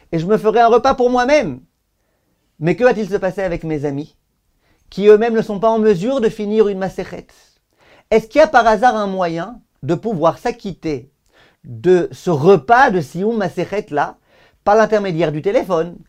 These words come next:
ou aujourd'hui par exemple par l'intermédiaire de Zoom ? Est-ce que ça peut marcher ou pas ?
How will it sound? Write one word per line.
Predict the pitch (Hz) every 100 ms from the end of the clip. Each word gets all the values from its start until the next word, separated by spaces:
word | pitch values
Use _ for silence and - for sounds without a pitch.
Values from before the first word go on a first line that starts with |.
| _ _
ou | -
aujourd'hui | 175 170 175 214
par | 202
exemple | 165 143 214 214
par | 165
l'intermédiaire | 160 165 156 131 170
de | 131
Zoom ? | 123 113 101 101 _ _ _ _ -
Est-ce | 185 -
que | 269
ça | 262
peut | 208
marcher | 196 170 - 185
ou | 147
pas ? | - -